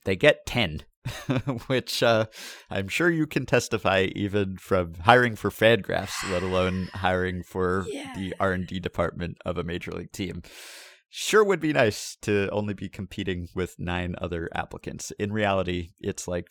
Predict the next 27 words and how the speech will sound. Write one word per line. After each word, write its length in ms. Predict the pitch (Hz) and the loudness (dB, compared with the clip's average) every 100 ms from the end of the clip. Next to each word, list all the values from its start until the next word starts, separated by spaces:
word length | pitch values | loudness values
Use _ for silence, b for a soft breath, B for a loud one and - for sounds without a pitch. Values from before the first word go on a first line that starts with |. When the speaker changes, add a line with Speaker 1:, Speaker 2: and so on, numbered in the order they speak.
| _ | _
Speaker 1:
hundreds. 640 | - 92 92 - - - - | -6 -4 -4 -8 -4 -2 -2
<laughs> 80 | - | 0
Speaker 2:
Yes. 320 | 123 127 135 | 2 4 2
Speaker 1:
So 640 | - - 101 98 - 160 - B B B | 0 2 2 0 -2 -6 -6 B B B
I 100 | - 101 | -2 2
like 240 | 185 - | 2 2
the 120 | 180 | 4
odds 480 | 180 110 92 - - - | 6 6 4 -4 -12 -2
of 240 | 101 101 | 0 0
the 120 | 113 113 | -2 -4
applicants 460 | - - - - | -4 -8 -12 -10
here. 200 | - - - _ _ | -10 -10 -14 _ _
Speaker 2:
Yes. 440 | 196 143 - - - | 0 0 0 -4 2
I 100 | 226 | 2
think 220 | 240 349 | 4 2
they 100 | 339 277 | 2 2
do 200 | 247 240 | 2 2
know 160 | 202 | 2
that, 200 | 185 175 | 2 0
like, 200 | 170 170 | 2 0
it 100 | 175 | 0
was 240 | 151 165 - | 0 -2 -2
sort 160 | 175 | -4
of 80 | 156 | -2
a 60 | 156 | 0
sudden 440 | - 156 160 170 | 2 2 2 0
call. 480 | - 156 160 165 | 6 8 8 6